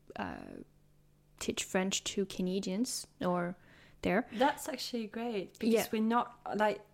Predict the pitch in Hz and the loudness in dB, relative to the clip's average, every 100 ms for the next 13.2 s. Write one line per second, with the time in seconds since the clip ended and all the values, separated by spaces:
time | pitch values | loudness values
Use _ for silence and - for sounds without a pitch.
0 | _ - - 214 233 226 214 202 - - | _ -10 -2 2 6 6 6 2 2 -2
1 | 180 196 196 - 185 190 - - 190 - | 2 4 2 4 4 4 2 -2 -2 -2
2 | - 185 180 - 185 180 175 175 202 - | 0 2 2 2 0 0 0 2 0 -2
3 | _ _ _ _ _ _ - - - - | _ _ _ _ _ _ -20 -20 -12 -2
4 | 208 208 202 196 190 190 180 185 - 180 | 6 6 6 4 4 6 2 0 -2 0
5 | 170 - 185 180 185 185 180 185 - - | 0 -2 -2 0 2 4 4 4 2 -4
6 | - - 226 - - 180 180 - - 175 | -4 -2 -2 -2 -2 0 -2 -4 -4 -4
7 | 175 - 202 214 277 294 - - - - | -4 -4 -4 0 -2 -2 -10 -14 -4 4
8 | 247 247 240 - 220 254 277 262 - - | 6 6 2 4 4 4 2 -2 -4 -4
9 | - 214 196 196 190 190 - _ _ _ | -2 -2 -2 -4 -4 -6 -8 _ _ _
10 | - - 190 190 185 180 170 - - _ | -18 -4 0 0 0 -2 -4 -6 -12 _
11 | - 196 185 - 170 165 190 - - - | 2 4 4 0 -2 -4 -6 -10 -10 -14
12 | _ - - 226 - _ 196 233 254 247 | _ -6 -2 -2 -4 _ 10 12 12 12
13 | - | 10